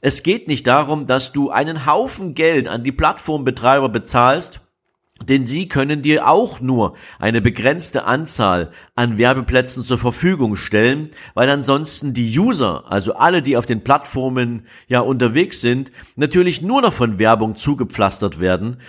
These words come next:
und dann natürlich auch das Interesse an den Plattformen verlieren.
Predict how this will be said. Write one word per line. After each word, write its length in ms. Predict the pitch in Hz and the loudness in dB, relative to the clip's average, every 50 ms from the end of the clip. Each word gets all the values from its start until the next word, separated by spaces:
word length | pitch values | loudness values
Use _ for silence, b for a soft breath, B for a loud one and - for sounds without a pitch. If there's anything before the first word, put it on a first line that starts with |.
| B B - | B B -2
und 260 | - 120 123 120 123 | 0 0 0 0 -2
dann 220 | 110 98 123 107 135 | -4 -4 -4 0 0
natürlich 520 | 139 135 117 123 135 131 135 131 - 90 | 0 0 0 0 0 0 0 0 0 0
auch 100 | 110 110 | 0 0
das 160 | - 123 120 | 0 -2 -4
Interesse 480 | 127 123 117 117 90 135 160 - - 98 | -2 -2 0 0 0 0 0 0 0 0
an 120 | 98 104 | 0 0
den 140 | 101 101 - | -2 -4 -2
Plattformen 500 | - 113 120 - - - - 117 120 120 | 0 0 0 0 -2 -4 -2 -2 -2 -2
verlieren. 460 | 120 123 127 127 139 143 123 95 80 | 0 0 0 2 2 2 2 0 -2